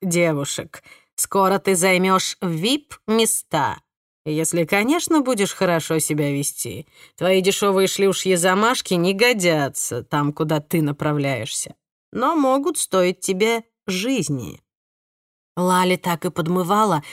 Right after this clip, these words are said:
влепить ему пощёчину, но Рэмбо всё ещё сжимал её запястье. Он наклонился к ней и прошептал:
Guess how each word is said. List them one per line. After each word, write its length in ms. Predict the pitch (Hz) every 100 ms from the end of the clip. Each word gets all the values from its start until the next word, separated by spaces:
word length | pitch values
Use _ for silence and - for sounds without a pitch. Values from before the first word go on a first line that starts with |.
| -
влепить 580 | 170 175 214 - 233 -
ему 300 | 185 190 185
пощёчину, 840 | - 190 - - 147 - 143 143 - - -
но 180 | 196
Рэмбо 460 | 202 208 208 220 214 - _
всё 240 | - - 196
ещё 340 | 190 196 - 208
сжимал 500 | 180 233 262 170 143
её 300 | 143 151 156
запястье. 720 | 160 - 147 143 - 156 170 _ _ _ _
Он 200 | - 185
наклонился 680 | 202 196 208 220 262 285 -
к 100 | -
ней 260 | 151 143 139 _ -
и 100 | 190
прошептал: 720 | 175 185 - 220 - 165 147